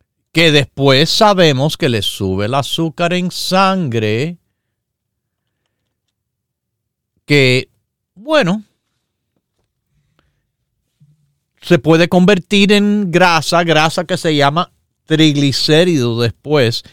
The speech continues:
El Carbless interrumpe que esto vaya a ocurrir. A mis gorditos y mis gorditas,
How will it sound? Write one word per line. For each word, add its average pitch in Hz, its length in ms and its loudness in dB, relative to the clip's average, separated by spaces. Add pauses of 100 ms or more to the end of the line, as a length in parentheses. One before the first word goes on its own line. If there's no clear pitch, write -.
(140)
El 151 180 -6
Carbless 269 640 -2
interrumpe 196 960 0
que 151 320 -2
esto 202 520 -8
vaya 143 360 -6
a - 120 -20
ocurrir. 87 800 -18 (1700)
A 147 140 0
mis 240 240 0
gorditos 233 720 2
y 185 80 2
mis 208 260 2
gorditas, 185 1120 -2